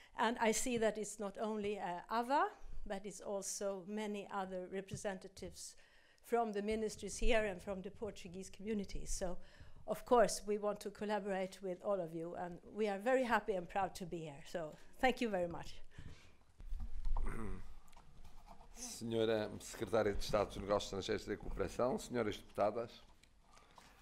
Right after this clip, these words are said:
Speaker 3: senhora Secretária-Geral do Ministério dos Negócios Estrangeiros, senhora Embaixadora, coordenadora do Grupo das Embaixadoras Acreditadas em Portugal, senhoras embaixadoras, muito obrigado,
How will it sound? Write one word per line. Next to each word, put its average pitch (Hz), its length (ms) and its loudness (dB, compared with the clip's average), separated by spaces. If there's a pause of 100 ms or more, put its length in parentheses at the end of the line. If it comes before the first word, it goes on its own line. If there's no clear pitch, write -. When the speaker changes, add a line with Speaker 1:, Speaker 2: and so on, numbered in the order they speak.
(220)
Speaker 3:
senhora 107 380 6
Secretária-Geral 101 640 4
do 98 60 -4
Ministério 98 320 0
dos 90 80 -4
Negócios 98 200 -2
Estrangeiros, 107 760 2 (100)
senhora 113 280 0
Embaixadora, 98 720 -2 (1900)
coordenadora 107 640 6
do 101 160 -2
Grupo 107 300 2
das 98 240 0
Embaixadoras 98 640 0
Acreditadas 95 560 -2
em 92 100 -6
Portugal, 101 480 -6 (800)
senhoras 110 420 2
embaixadoras, 107 800 0 (1120)
muito 117 200 2
obrigado, 127 640 8